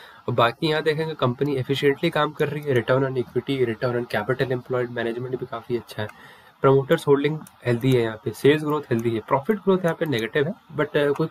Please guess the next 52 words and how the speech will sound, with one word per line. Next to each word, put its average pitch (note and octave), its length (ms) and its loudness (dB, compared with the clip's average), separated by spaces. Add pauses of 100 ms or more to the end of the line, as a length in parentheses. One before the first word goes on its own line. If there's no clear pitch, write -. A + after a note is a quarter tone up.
ज़्यादा C3 240 4
concern C3+ 360 2
की D3 80 -2
बात B2+ 200 0
नहीं D3 120 2
क्योंकि D3 200 -4
numbers A#2+ 340 -2
काफ़ी A#2+ 260 -2
अच्छे A#2 240 -4
हैं। E3 80 -6 (260)
तो - 160 0
हो D3 40 4
सकता D3+ 260 2
है D3+ 100 6
एक D3+ 80 2
दो E3 80 0
साल D3+ 200 2
की E3 140 -4
बात C#3 260 4
हो, G3 100 -2 (300)
यहाँ B2+ 120 4
पे D3 100 4
एक C3+ 60 6
बार C#3 120 2
हम C#3 80 -2
लोग C#3 80 2
नीचे B2+ 240 0
आके B2 160 2
चेक A2 200 0
भी A2+ 80 -6
कर A2 140 -2
लेंगे, A2+ 200 0
margin A2 380 2
भी B2+ 80 -4
कंपनी A#2 360 -4
काफ़ी A2+ 380 -4
healthy A2 320 -4 (180)
कमा F#2+ 220 -2
रही F#2+ 240 -8
है। F#2 100 -8 (1300)
Uh, A2 320 2 (1080)
Promoters D3+ 420 4
holding E3+ 240 2
पिछले D3+ 260 -2
तीन C#3+ 220 0
साल C3 160 2
में C#3 160 2
ग्यारह A#2 200 6
परसेंट B2+ 320 -4
की F3+ 80 -10
घटी A#2 280 -2
है। - 100 -8